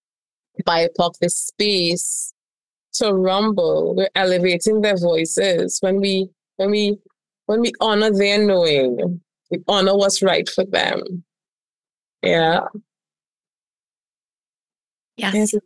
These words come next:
Speaker 1: there's something very political about that, that I
Speaker 2: Yes.
Speaker 1: love, that I absolutely love. I think it's so important.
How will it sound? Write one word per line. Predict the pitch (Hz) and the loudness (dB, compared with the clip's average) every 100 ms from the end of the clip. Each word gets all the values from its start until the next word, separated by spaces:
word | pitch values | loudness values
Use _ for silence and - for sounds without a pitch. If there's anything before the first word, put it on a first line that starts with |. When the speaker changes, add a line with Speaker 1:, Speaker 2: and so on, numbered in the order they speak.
| 190 | -2
Speaker 1:
there's | 202 - | -2 0
something | 226 240 208 | 2 2 0
very | 220 196 202 | 2 2 2
political | 240 202 185 175 185 | 2 0 0 2 2
about | 175 - 104 - | 2 2 0 2
that, | 110 110 107 - - _ _ _ | 0 0 -2 -16 -18 _ _ _
that | 254 | -2
I | 190 | 2
Speaker 2:
Yes. | 185 | 2
Speaker 1:
love, | 180 175 165 165 - - _ _ _ _ _ _ _ _ _ _ _ | 4 4 2 -2 -10 -14 _ _ _ _ _ _ _ _ _ _ _
that | 196 | 0
I | 190 - | 0 2
absolutely | 185 175 - 190 185 - 190 | 0 0 -2 0 -2 -2 -2
love. | 190 190 190 190 | 0 0 -2 -8
I | - _ _ - | -20 _ _ -4
think | 202 | 0
it's | 202 - | 0 0
so | - | 0
important. | 196 196 196 208 202 - 185 170 175 | 2 0 0 0 0 -2 -2 -2 -6